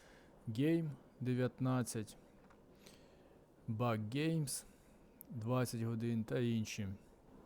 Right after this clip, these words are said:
Топові монети на даній біржі входять в більшість мемкоїнів. Пев, Брев, Пенк. Також лідери за двадцять чотири години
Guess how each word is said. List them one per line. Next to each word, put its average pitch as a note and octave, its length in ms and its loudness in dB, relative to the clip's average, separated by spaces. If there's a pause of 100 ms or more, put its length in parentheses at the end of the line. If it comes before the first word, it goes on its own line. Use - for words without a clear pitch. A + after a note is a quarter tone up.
(600)
Топові C3 380 0
монети A#2 420 -2
на G#2+ 100 -4
даній A2 360 -4
біржі A#2+ 320 -2
входять A2 540 -4
в G#2 340 -12
більшість A#2 540 -4
мемкоїнів. G#2+ 760 -2 (1800)
Пев, C3+ 400 0 (160)
Брев, B2+ 520 0 (560)
Пенк. C3 420 0 (960)
Також B2+ 400 -2
лідери B2 460 2
за A2+ 120 -2
двадцять A#2 220 0
чотири A#2 260 -4
години A#2 640 0